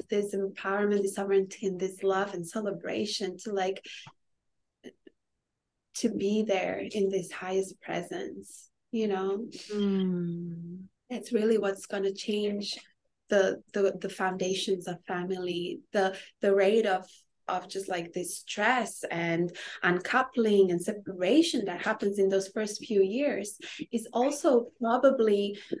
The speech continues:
Speaker 1: because of the wounding that comes at birth, you know, just, like, the separation. We're not meant to be birthed with the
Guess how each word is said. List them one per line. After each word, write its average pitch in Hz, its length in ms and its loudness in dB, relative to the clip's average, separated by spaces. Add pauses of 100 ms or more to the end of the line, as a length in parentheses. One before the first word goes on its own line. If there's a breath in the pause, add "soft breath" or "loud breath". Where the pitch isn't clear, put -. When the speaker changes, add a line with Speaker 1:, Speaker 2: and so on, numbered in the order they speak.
(220)
Speaker 1:
because 240 340 4
of 202 260 -2
the 214 120 4
wounding 226 440 4 (100)
that 185 260 -6
comes 269 440 2
at 196 200 -6
birth, 196 400 2
you 220 100 6
know, 214 340 4
just, 220 260 -6
like, 202 200 2
the 202 100 0
separation. 208 760 0 (260 loud breath)
We're 254 160 10
not 262 300 6
meant 240 380 6
to 269 140 2
be 214 460 -2 (280)
birthed 247 420 4 (640 soft breath)
with 208 400 4 (460)
the 208 300 6